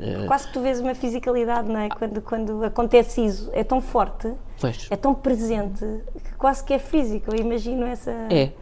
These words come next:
Speaker 1: E
Speaker 2: não é?
Speaker 1: mesmo as imagens que se criam, houve, eh,
Speaker 2: Sim,
Speaker 1: também.
Speaker 2: pois há essa associação também
Speaker 1: As
Speaker 2: visual, não é?
Speaker 1: imagens
Speaker 2: Sim.
Speaker 1: também são, porque
Speaker 2: Sim.
Speaker 1: elas são de espaço, têm muito a ver com o espaço. Eh, quando eu digo aqui, aqui
Speaker 2: O The Hat.
Speaker 1: O The Hat.
Speaker 2: Tu vês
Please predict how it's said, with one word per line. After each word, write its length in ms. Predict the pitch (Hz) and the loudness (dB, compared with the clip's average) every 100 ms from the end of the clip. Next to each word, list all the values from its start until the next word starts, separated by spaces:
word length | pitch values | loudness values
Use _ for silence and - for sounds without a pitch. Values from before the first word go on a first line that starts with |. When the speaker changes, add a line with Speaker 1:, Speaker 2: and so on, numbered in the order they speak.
| - - - | -16 -6 4
Speaker 1:
E 40 | |
Speaker 2:
não 60 | 202 | 6
é? 40 | |
Speaker 1:
mesmo 180 | 123 147 | 6 4
as 100 | 120 | 4
imagens 500 | 143 139 127 123 107 | 4 4 4 2 -2
que 120 | - | -4
se 140 | - - | -8 -2
criam, 340 | - 123 131 175 | 0 2 2 2
houve, 260 | 117 98 80 | 2 0 -4
eh, 500 | 82 87 - - - | -4 -6 -8 -6 -6
Speaker 2:
Sim, 40 | - | -2
Speaker 1:
também. 300 | - 240 220 | 0 2 4
Speaker 2:
pois 140 | 226 | 8
há 100 | 247 | 8
essa 220 | 262 262 | 8 8
associação 440 | 269 - 254 - 247 | 4 6 4 6 4
também 240 | 254 247 233 | 6 4 4
Speaker 1:
As 160 | 220 - | 4 8
Speaker 2:
visual, 140 | 170 | 10
não 60 | 170 | 10
é? 40 | |
Speaker 1:
imagens 520 | 156 165 165 180 180 | 10 10 8 8 4
Speaker 2:
Sim. 80 | 214 | 6
Speaker 1:
também 240 | 175 185 | 6 6
são, 360 | 180 - 175 160 | 6 6 6 6
porque 240 | 160 - | 0 -8
Speaker 2:
Sim. 120 | - - | -6 0
Speaker 1:
elas 200 | 110 110 | 0 0
são 200 | 123 117 | 0 0
de 100 | 98 | -2
espaço, 640 | - - 156 160 - 127 | -4 0 2 2 0 0
têm 160 | - 127 | 2 2
muito 260 | 113 117 110 | 4 4 2
a 40 | |
ver 120 | 104 | 2
com 140 | - 123 | 2 0
o 20 | |
espaço. 580 | - - 170 - - - - - - - - | 0 2 2 2 -4 -6 -8 -14 -14 -14 -2
Eh, 260 | 117 110 107 | 4 4 4
quando 200 | 123 110 | 2 2
eu 80 | 113 | 2
digo 640 | 113 110 95 95 87 - - - | 2 0 0 -2 -2 -6 -12 -12
aqui, 260 | - - - - - | -12 -12 -14 -12 -8
aqui 120 | - | -6
Speaker 2:
O 100 | 185 | -4
The 120 | 180 | -2
Hat. 260 | 180 180 208 - - - | -2 -4 -8 -12 -10 -2
Speaker 1:
O 160 | - 143 | 4 6
The 120 | 120 | 6
Hat. 540 | 113 147 165 180 - - | 2 2 -2 -2 -6 -6
Speaker 2:
Tu 80 | 214 | 2
vês 300 | 208 185 | 4 4